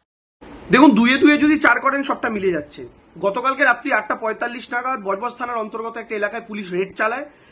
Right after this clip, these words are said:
এবং সেই রেড চালিয়ে পাঁচজন গ্রেফতার হয় বিস্ফোরক বিভিন্ন পদার্থ সহ, যেগুলো দিয়ে বিস্ফোরক তৈরি করা হয়।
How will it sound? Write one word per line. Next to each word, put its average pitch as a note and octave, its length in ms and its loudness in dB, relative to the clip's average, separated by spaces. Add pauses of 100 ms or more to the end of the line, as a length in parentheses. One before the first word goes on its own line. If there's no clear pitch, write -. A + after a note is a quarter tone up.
এবং G3 140 -6
সেই D#4+ 320 2
রেড D4+ 220 0
চালিয়ে D4 260 0
পাঁচজন C4 460 -4
গ্রেফতার A#3+ 400 -4
হয় D4 100 0
বিস্ফোরক B3 480 -8
বিভিন্ন B3+ 340 -8
পদার্থ G3 360 -6
সহ, E3 200 -10
যেগুলো F#3 280 -8
দিয়ে A#3 140 -12
বিস্ফোরক G#3 400 -10
তৈরি F3+ 240 -8
করা C#3+ 200 -12
হয়। A#2+ 180 -20